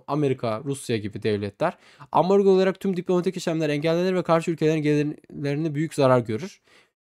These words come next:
Ve bir ülkeye ambargo koyarsanız o ülkeyle ilişkiniz kötü olur. Ambargo yüz tur gibi sırayla gönderilir. Ambargo iki yüz tur veya daha fazla ambargo göndermek için eksi on ilişkiye ihtiyacınız var diyor. Ekonomik politika.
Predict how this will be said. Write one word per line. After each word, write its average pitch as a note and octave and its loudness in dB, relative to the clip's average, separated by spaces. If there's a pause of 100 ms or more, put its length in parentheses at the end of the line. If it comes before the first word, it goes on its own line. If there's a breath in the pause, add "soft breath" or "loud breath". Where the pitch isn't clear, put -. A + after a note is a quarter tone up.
(140)
Ve F3+ 2
bir G3 2
ülkeye F3+ 2
ambargo D#3+ 2
koyarsanız E3 2
o D#3+ -6
ülkeyle D#3 -2
ilişkiniz C#3+ -4
kötü B2 -6
olur. E3+ -2 (1500)
Ambargo F3+ 6
yüz F#3 0
tur F#3 2
gibi D#3 -4
sırayla D3+ 2
gönderilir. E3+ 0
Ambargo E3 0
iki E3 -4
yüz - -8
tur D#3 -2
veya C3+ 0
daha D3 4
fazla B2+ -2
ambargo B2+ -4
göndermek C#3+ -2
için E3+ -10 (200)
eksi C#3+ -4
on E3 0
ilişkiye D#3 -2
ihtiyacınız C3 -2
var G#2+ -4
diyor. F3+ -2 (400 soft breath)
Ekonomik G3+ 4
politika. C3 0